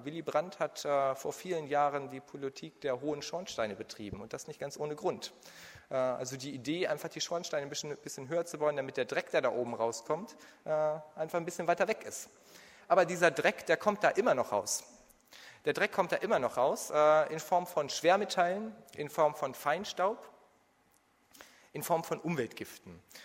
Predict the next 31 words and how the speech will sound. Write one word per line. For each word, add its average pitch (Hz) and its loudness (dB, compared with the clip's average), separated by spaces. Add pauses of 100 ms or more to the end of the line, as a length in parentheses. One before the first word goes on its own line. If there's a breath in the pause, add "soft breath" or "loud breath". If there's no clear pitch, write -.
(160 loud breath)
Und 139 -4
diese 175 -4
Umweltgifte, 180 -4
die 147 -6
haben 165 4
eine 147 2
Auswirkung. 113 -2
Die 127 -8
haben 156 0
Auswirkungen 156 0
auf 131 4
das - -4
Nervensystem, 131 -4
die 113 -8
haben 110 -4
Auswirkungen 123 -8
auf 120 -2
das - -4
Atmungssystem, 135 0
auf 120 -6
das - -10
Herz-Kreislauf-System 131 -4
und 147 -8
so 147 0
weiter. 113 2 (800 loud breath)
Ähm, 151 4 (320 loud breath)
wenn 156 4
man 175 6
sich 165 -2
diese 202 -2
unterschiedlichen 196 -2